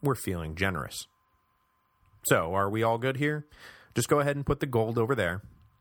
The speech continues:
There you go. That's a good little Roman. The Huns, temporarily good to their word, withdrew back across the Danube after the money was delivered. But the resulting peace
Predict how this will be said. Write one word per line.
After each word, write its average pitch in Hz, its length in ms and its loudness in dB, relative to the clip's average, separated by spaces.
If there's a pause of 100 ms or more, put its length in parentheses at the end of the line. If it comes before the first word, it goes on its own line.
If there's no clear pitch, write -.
(120)
There 82 100 0
you 123 140 0
go. 90 240 -2 (580)
That's - 180 -4
a 135 40 0
good 127 200 -2
little 92 200 -4
Roman. 82 340 -4 (2750)
The 151 120 6
Huns, 147 420 2
temporarily 120 560 2
good 107 220 0
to 123 80 2
their 117 120 4
word, 92 340 0 (200)
withdrew 127 560 2
back 92 240 0
across 92 340 0
the 104 120 -4
Danube 87 480 -2
after 85 260 -4
the 90 100 -2
money 78 260 -4
was 73 220 -6
delivered. 92 380 0 (1800)
But 151 140 4
the 156 80 0
resulting 180 440 0
peace - 380 -4